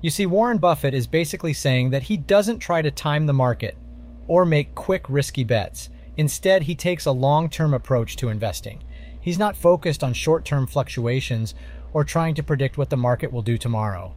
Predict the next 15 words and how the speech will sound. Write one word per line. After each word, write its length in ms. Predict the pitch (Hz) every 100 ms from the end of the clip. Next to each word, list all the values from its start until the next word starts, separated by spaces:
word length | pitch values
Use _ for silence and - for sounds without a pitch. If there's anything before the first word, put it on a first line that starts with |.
| - - - - -
He's 180 | 139
all 240 | 127 147 202
about 280 | 196 190 139
having 320 | 151 151 143
a 40 |
patient 400 | - 147 143 165
mindset 540 | 135 123 127 - 120 -
and 160 | 127 113
playing 260 | 143 151
the 80 | 165
game 320 | 143 123 120
for 140 | 117 123
the 100 | 117
long 300 | 113 110 104
haul. 320 | 104 90